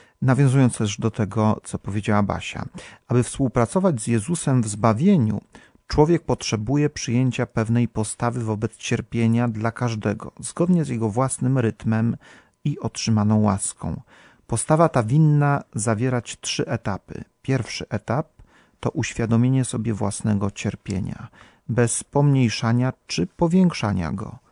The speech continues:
Drugi etap to zaakceptowanie tego stanu rzeczy, ale nie na zasadzie ślepej rezygnacji,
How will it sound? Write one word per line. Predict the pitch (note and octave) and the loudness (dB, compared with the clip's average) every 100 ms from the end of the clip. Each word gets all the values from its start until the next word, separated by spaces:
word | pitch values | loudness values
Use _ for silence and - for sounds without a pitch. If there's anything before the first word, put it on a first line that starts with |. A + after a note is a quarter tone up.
| _ - | _ -4
Drugi | A2+ E3+ A#2 - | 2 4 4 0
etap | - - - - - _ _ - _ - | -4 -6 -8 -10 -16 _ _ -20 _ 0
to | B2 A#2+ - | 2 2 -2
zaakceptowanie | G#2+ B2 A2+ - - A#2+ A2 C3+ C#3 | -2 -2 -2 -6 -2 0 2 2 0
tego | - A2 G#2 A#2 | -2 -2 0 -2
stanu | - G#2+ G#2+ A#2 | -4 0 2 2
rzeczy, | A2 G2+ - - A2+ D#3 F#3+ - _ _ - | 0 -2 -4 -4 -2 -2 -6 -14 _ _ -4
ale | A#2 A#2 | 2 4
nie | C#3 | 4
na | C#3 | 2
zasadzie | A2+ G#2+ A#2+ G#2+ G#2+ | 2 -2 -2 -4 -2
ślepej | - - A#2 | -2 -2 0
rezygnacji, | A#2+ A#2 C#3 C3 A2+ - - D3+ F3+ | 0 0 0 2 2 0 -8 -2 -2